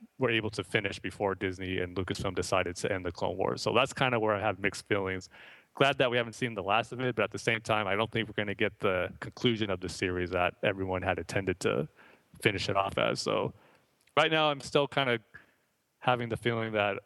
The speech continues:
I'm just looking forward to the new episodes that we're gonna see, and we'll just have to wait and see how it all wraps up. Maybe it will end in a satisfying way that kinda sets it up into episode three. But I think the feeling I have right now is just glad we haven't seen the last of it and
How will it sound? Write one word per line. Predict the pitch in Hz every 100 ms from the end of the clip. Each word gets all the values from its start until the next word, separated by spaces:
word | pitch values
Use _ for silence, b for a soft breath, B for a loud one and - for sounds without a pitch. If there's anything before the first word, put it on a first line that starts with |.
| _
I'm | 127
just | 131 123 - -
looking | 139 123
forward | 123 113 110
to | 117
the | 104
new | 104 98
episodes | 98 98 107
that | 101 95
we're | 95
gonna | 98 92
see, | - 107 95
and | 92 92 92
we'll | 104
just | 110
have | 110 -
to | 101
wait | 101 98
and |
see | 98 107
how | 101 98 92
it | 92
all | 98 95 92
wraps | 92 92 - 104
up. | 92 90
Maybe | 117 113
it | 110
will | 107 113 110
end | 107
in | 107 101
a | 98
satisfying | 95 101 101 98 107 98 95
way | 95 98 95
that | 92 90 _ b b
kinda | 104 95
sets | - 107 104
it |
up | 104
into | 110 -
episode | 104 104 - 107 110
three. | 113 113 113 b b b b b
But | - 113 107 - _ -
I |
think | 131 139
the | 131 117 113 -
feeling | 127 110
I | 107
have | 104
right | 104
now | 101 98
is |
just | 92 - - _
glad | 127 113 104
we |
haven't | 104 101
seen | 92 95
the | 90
last | 87 87 92
of |
it | 92
and | 90 87